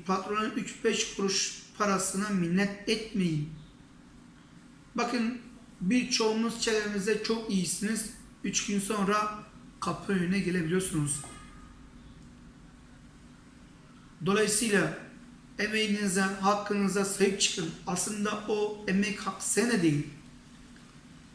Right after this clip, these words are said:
O emek hak evde bulunan çocuğundur. O emek ha-, hak sana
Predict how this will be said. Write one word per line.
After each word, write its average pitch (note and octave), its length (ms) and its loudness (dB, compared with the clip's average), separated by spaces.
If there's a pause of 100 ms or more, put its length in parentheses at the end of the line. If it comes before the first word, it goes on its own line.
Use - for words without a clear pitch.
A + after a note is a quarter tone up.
(800)
O A#3 140 2
emek A3+ 400 2
hak A#3 280 4 (240)
evde G3+ 400 0
bulunan A3 480 2 (140)
çocuğundur. F#3 560 2 (1080)
O A3+ 160 4
emek A3 500 -2
ha-, - 460 -2
hak G3 420 0 (680)
sana G#3+ 540 2